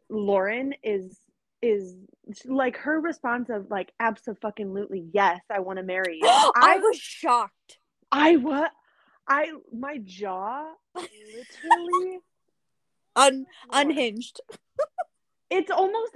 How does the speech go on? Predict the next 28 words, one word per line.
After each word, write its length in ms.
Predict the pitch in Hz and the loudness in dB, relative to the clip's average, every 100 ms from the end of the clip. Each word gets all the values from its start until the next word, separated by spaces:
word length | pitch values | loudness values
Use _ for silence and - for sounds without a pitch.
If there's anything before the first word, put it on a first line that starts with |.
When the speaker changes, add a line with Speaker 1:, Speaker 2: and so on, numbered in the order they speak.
| 403 | -4
Speaker 1:
as 100 | 302 | -4
if, 200 | 311 311 | -6 -6
like, 320 | 294 247 220 - _ _ _ | -6 -6 -6 -12 _ _ _
she, 680 | - - 285 285 311 311 294 _ | -14 -4 0 2 2 -2 -8 _
she 520 | - - 320 330 320 320 | -12 -4 0 0 -2 -6
was 240 | - 262 202 | -4 -4 -2
the 120 | 247 | -4
one 340 | 226 214 214 - | -4 -8 -10 -10
issuing 420 | 269 226 254 233 | -10 -8 -8 -8
the 80 | 220 | -8
ultimatum 720 | - 196 226 214 214 185 170 180 - _ | -10 -10 -8 -4 -2 -2 -6 -10 -16 _
and 320 | 233 214 202 | -2 0 -4
had 240 | 202 240 190 | -4 -4 -2
just 200 | 220 180 | -2 -2
been, 140 | 233 | -2
like, 200 | 220 220 | -2 -4
waiting, 800 | 185 180 220 226 226 202 170 165 180 _ _ - | -6 2 4 6 4 2 0 -8 -14 _ _ -4
boy, 340 | 202 254 240 | 6 8 10
Speaker 2:
Mm-hmm. 180 | 247 - | 8 6
Speaker 1:
like, 220 | 254 208 | 2 2
bubbling, 640 | 220 254 208 277 269 247 226 | 4 4 4 -2 -6 -6 -6
waiting 400 | 220 226 262 262 | -6 -4 -6 -8
for 160 | 254 | -8
him 260 | 226 220 214 - | -10 -10 -10 -10
to 360 | 226 202 196 190 _ _ _ _ _ | -6 -4 -6 -8 _ _ _ _ _
propose 440 | 277 208 233 220 - | -10 -8 -8 -10 -12
to 80 | |
her. 280 | 196 170 202 | -14 -16 -18